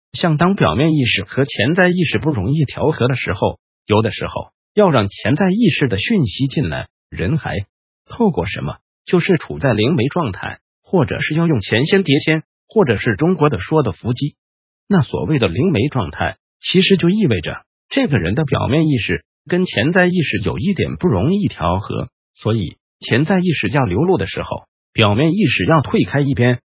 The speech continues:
这样子。可是我觉得，我们庄子修炼的理想是希望我们的表面意识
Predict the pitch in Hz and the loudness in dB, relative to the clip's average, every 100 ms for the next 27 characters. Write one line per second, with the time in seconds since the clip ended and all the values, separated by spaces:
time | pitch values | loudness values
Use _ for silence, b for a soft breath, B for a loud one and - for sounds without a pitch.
0 | _ - 214 104 - - _ _ _ _ | _ -2 0 0 -4 -12 _ _ _ _
1 | _ _ - 92 - 127 71 - 98 98 | _ _ -8 -4 -2 -2 -2 -4 -4 -6
2 | - _ _ 110 117 120 214 208 - - | -10 _ _ 0 0 2 2 2 -4 -2
3 | 165 180 120 110 92 165 - - _ _ | 0 2 2 0 -2 -4 -6 -12 _ _
4 | - - 104 - 190 196 127 87 78 131 | -10 -4 -4 -2 0 2 2 0 0 0
5 | 117 73 98 165 147 113 87 | 2 0 2 2 0 0 -4